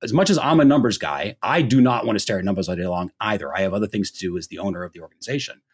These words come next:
So I've got to direct and, and change things. And one of those things is training the marketing team to get into Data Studio reports so they can spend a minute or so and then get back out and get back to work, knowing what actions they're gonna take because they've already planned out those actions in the planning stage.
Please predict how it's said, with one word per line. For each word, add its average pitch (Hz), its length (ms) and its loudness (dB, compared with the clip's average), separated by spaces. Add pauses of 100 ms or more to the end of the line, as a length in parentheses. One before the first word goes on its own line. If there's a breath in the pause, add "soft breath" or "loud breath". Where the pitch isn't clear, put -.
(240 loud breath)
So 127 140 0
I've 127 180 2
got 123 120 2
to 110 60 0
direct 104 440 -2
and, 95 180 0
and 98 140 -2
change 120 380 -2
things. 92 240 -6
And 101 260 -2
one 160 140 4
of 170 60 4
those 123 160 2
things 101 200 -2
is 110 120 -2
training 107 320 -2
the 101 80 0
marketing 117 500 0
team 90 380 -6 (240 soft breath)
to 127 80 -2
get 110 140 0
into 143 220 0
Data 160 220 2
Studio 165 240 2
reports 120 600 0
so - 140 -10
they 101 80 -2
can 95 140 -4
spend 107 400 -2 (200)
a 101 80 -2
minute 127 280 4
or 104 80 2
so 90 300 -2
and 107 140 0
then 101 80 0
get 120 180 -2
back 107 200 -4
out 104 140 -4
and - 80 -14
get 92 140 -8
back 85 180 -4
to 92 60 -12
work, 110 340 -2 (280)
knowing 135 600 4
what 143 100 6
actions 131 360 0
they're 107 80 -4
gonna 98 180 -4
take 214 440 0
because 104 220 -4
they've 104 140 -2
already 107 200 0
planned 120 360 -2
out 101 100 -2
those 90 160 -6
actions 87 360 -8
in - 80 -10
the 127 80 -4
planning 143 320 0
stage. - 420 -10